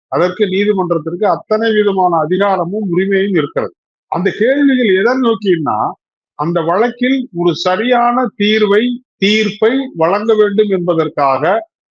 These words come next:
சொல்லப்படுகிறதா இருக்கணுமே தவிர, கையில் வழக்கு கிடைச்சிருக்குங்கிறதுக்காக யாரை வேண்டுமானாலும் எதை வேண்டுமானாலும் கேள்வி கேட்கலாம் என்பது அது, அது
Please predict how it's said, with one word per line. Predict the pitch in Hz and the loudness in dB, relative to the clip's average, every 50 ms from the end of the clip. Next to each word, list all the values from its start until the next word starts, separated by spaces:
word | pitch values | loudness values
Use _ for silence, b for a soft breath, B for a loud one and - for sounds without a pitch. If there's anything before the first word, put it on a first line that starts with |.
| _ - | _ -4
சொல்லப்படுகிறதா | 185 202 208 208 160 180 165 160 160 151 156 170 180 | -2 0 0 2 0 2 2 2 2 2 2 2 2
இருக்கணுமே | 165 151 139 156 143 131 127 127 120 107 | 2 2 -2 -2 -4 -4 -4 -6 -8 -4
தவிர, | 117 113 117 117 110 98 90 95 110 139 175 - _ _ _ _ _ | -2 -2 -2 -2 -4 -6 -10 -10 -12 -12 -12 -14 _ _ _ _ _
கையில் | - 160 190 214 240 262 254 233 | -4 -4 -2 0 0 -2 0 0
வழக்கு | 202 202 226 240 233 - 240 | 0 0 0 -2 -2 -2 -4
கிடைச்சிருக்குங்கிறதுக்காக | 180 196 202 226 208 - 247 240 226 202 220 220 208 208 196 175 - 175 151 160 160 160 160 135 117 107 107 _ _ _ _ _ _ _ _ | -2 0 0 0 0 0 -2 -2 -2 -2 -2 -2 0 0 -2 -2 -2 -2 0 0 0 0 0 -2 -4 -4 -6 _ _ _ _ _ _ _ _
யாரை | - 135 143 180 214 233 240 233 226 | -2 0 2 2 2 2 2 2 2
வேண்டுமானாலும் | 220 226 226 226 226 233 226 226 233 247 247 | 2 0 2 0 0 0 2 0 2 0 2
எதை | 226 190 185 202 214 | 0 2 2 2 2
வேண்டுமானாலும் | 220 214 214 208 220 214 220 214 220 220 233 240 220 | 2 2 0 0 0 0 0 0 2 2 0 0 -2
கேள்வி | 175 196 202 214 214 214 190 | -2 -2 -2 0 0 0 2
கேட்கலாம் | 202 202 190 - 196 190 196 196 196 190 | 2 0 0 0 0 0 2 0 0 -2
என்பது | 175 170 170 175 170 190 226 233 220 190 165 151 143 131 131 131 _ | -4 -2 0 0 2 2 4 4 4 4 4 4 2 2 0 -4 _
அது, | - 156 165 165 170 165 165 | -4 -2 0 2 2 0 2
அது | 160 190 208 214 | 0 2 4 6